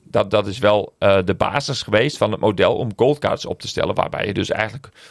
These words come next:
nou, grofweg nu in dit seizoen honderd pro-, eh, honderd euro opplust op, op een normale seizoenkaart. In, in, in de hoop en in de beleving en ook in de ambitie van de club om,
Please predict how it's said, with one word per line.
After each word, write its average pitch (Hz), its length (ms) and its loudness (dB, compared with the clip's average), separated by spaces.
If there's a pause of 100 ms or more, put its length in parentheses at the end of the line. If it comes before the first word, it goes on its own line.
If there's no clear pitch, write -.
(460)
nou, - 220 -8
grofweg 113 460 0
nu 107 240 0
in 98 80 -2
dit 117 140 0
seizoen 104 280 -2
honderd 113 340 0
pro-, - 200 -8
eh, 107 140 -4
honderd 113 380 0
euro 104 260 4
opplust 104 520 0 (340)
op, - 260 -2
op 110 140 2
een 104 100 2
normale 107 360 2
seizoenkaart. 147 640 0 (400)
In, 120 260 -2
in, 113 280 0 (180)
in 120 140 2
de 98 80 4
hoop 123 460 2
en 101 140 0
in 104 80 -2
de 98 80 -4
beleving 101 520 0
en 107 220 -4
ook 143 200 2
in 113 120 0
de 107 80 -2
ambitie 110 680 0 (240)
van 123 160 0
de 113 100 -2
club 156 480 2
om, 117 520 4